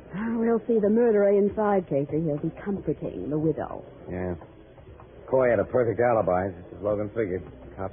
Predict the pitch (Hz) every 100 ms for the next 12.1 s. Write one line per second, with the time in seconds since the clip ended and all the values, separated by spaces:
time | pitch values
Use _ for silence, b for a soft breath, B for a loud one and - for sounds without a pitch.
0 | - 98 98 104 101 113 113 117 104 92
1 | - - - - 554 330 311 240 226 240
2 | 220 220 208 - 196 190 180 175 180 175
3 | - 160 165 180 233 233 170 - 143 -
4 | 160 160 226 226 208 - - 64 - -
5 | - - - - 78 - - 90 80 82
6 | 76 - 95 - 65 - - - - -
7 | - - - - - - - 87 95 78
8 | 71 67 65 - - - 82 76 71 85
9 | 95 92 73 - 71 - - - - 104
10 | - 175 160 156 85 - - - - -
11 | - - - - - - 131 110 110 104